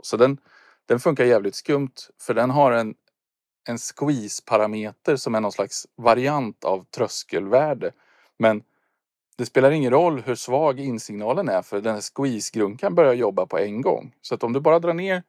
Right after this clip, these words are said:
squeezen kanske en och en halv, två D B, så kommer du lyfta hela spåret motsvarande mängd på något märkligt sätt, eh, utan att den egentligen höjer volymen så där jättemycket. Den bara liksom lite grann lyfter den på något sätt.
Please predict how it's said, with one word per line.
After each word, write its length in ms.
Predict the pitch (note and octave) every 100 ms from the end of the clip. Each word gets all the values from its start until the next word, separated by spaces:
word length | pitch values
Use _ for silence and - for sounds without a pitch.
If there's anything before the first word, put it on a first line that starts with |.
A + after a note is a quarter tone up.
| _ _ _ _ - -
squeezen 560 | B2+ A#2+ A#2 E3+ C#3+
kanske 320 | - B2+ -
en 200 | G#2+ A#2
och 60 | A2+
en 40 |
halv, 320 | G#2+ A2 A2 G2+
två 240 | G#2+ G#2
D 260 | A2 G2+ G#2+
B, 180 | C#3
så 120 | B2 -
kommer 240 | A#2+ B2+
du 60 | B2
lyfta 400 | B2 - - D#3
hela 260 | C#3+ G#2
spåret 520 | - A#2 G2+ B2 D#3+ _ _ _
motsvarande 880 | B2+ A2 - G#2 G2 G2 G2 G2 G2+ -
mängd 460 | C3 C3+ G2+ F#2 - _ _ _ _ _ _ _ _ _
på 120 | -
något 300 | G#2+ G#2 - -
märkligt 580 | G2 G2+ A#2+ - G2+ -
sätt, 340 | G#2 - - _ -
eh, 160 | G#2 G#2
utan 360 | - A#2 A2
att 100 | G#2
den 140 | A#2+ A2+
egentligen 380 | G#2+ G2+ A2
höjer 260 | G#2 G#2 G#2+
volymen 460 | G#2+ G#2+ A2 D3+ E3+
så 80 |
där 100 | G#2
jättemycket. 460 | G2+ G2 G2 - -
Den 100 | G2
bara 160 | C3 A#2+
liksom 380 | A#2 A#2 G2+ - _ _ _ - _ -
lite 360 | - G#3+ - D3+
grann 220 | C3+ B2
lyfter 320 | G#2 - -
den 120 | C3
på 60 | A#2+
något 120 | A#2+
sätt. 200 | - -